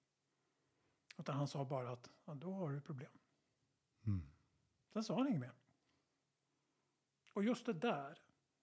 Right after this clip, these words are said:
Speaker 1: att han inte sa något mer, det gjorde mig så förbannad. Så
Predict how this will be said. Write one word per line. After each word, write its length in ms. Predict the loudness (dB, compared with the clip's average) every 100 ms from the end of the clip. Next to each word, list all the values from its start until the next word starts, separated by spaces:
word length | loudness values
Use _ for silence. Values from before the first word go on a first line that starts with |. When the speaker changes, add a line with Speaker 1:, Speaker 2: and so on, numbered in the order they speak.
| _ _ _ -10
Speaker 1:
att 160 | -4
han 120 | -2
inte 180 | -2 -4
sa 160 | -4 -2
något 140 | -2
mer, 200 | -4 -10 -20 _ _ _ _ _ _ _ _ _ _ _ _ _ _ _ _ _ _
det 220 | -4 -2 -2
gjorde 260 | -6 -8
mig 180 | -10 -10
så 80 | -12
förbannad. 520 | -12 -8 -6 -6 -8 _ _ _ _ _ _ _ _ _ _ _ _ _ _ _ -20 _ _ _ _ _ _ _ _ _
Så 240 | 0